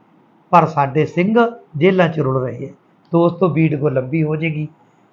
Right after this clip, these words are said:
ਇੰਨੀ ਕੁ ਬੇਨਤੀ ਸੀ ਕਿ ਬੰਦੀ ਸਿੰਘ ਜਿਹੜੇ ਬੀਜੇਪੀ ਜਵਾਨ ਕਰਕੇ ਮੁੱਕਰੀ ਹੈ, ਸਰਕੂਲਰ ਜਾਰੀ ਕਰਕੇ ਮੁੱਕਰੀ ਹੈ, ਉਹ ਸਵਾਲ ਇਹਨਾਂ ਤੋਂ ਪਿੰਡ 'ਚ ਆਇਆਂ ਤੋਂ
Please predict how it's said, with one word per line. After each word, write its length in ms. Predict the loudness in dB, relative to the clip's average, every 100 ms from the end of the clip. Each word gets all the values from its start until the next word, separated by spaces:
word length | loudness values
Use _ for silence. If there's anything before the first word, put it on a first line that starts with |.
| 2
ਇੰਨੀ 280 | 4 4 2
ਕੁ 140 | 2
ਬੇਨਤੀ 460 | 0 0 -2 -2 -2
ਸੀ 340 | 0 -2 -4 -12 -20 -2
ਕਿ 100 | 0
ਬੰਦੀ 420 | 2 0 0 -2
ਸਿੰਘ 560 | 2 2 6 6 6 -2 -18 _ _ _ _ _
ਜਿਹੜੇ 340 | 4 6 8 6
ਬੀਜੇਪੀ 640 | 6 2 4 2 2 -2
ਜਵਾਨ 640 | 0 2 4 4 6 4 4
ਕਰਕੇ 440 | 2 2 2 0
ਮੁੱਕਰੀ 540 | 0 -2 0 2 4
ਹੈ, 240 | 4 2 -4 _ _ _ -20
ਸਰਕੂਲਰ 640 | 2 4 4 0 2 2
ਜਾਰੀ 320 | 4 2 2
ਕਰਕੇ 380 | 0 -2 -2 -2
ਮੁੱਕਰੀ 480 | -4 -4 -4 0 4
ਹੈ, 260 | 4 2 -8 4
ਉਹ 200 | 6 6
ਸਵਾਲ 480 | 4 6 8 8 6
ਇਹਨਾਂ 220 | 4 2
ਤੋਂ 160 | 0
ਪਿੰਡ 340 | -6 -4 -6 -6
'ਚ 160 | -4
ਆਇਆਂ 240 | -2 -2 -2
ਤੋਂ 280 | -4 -4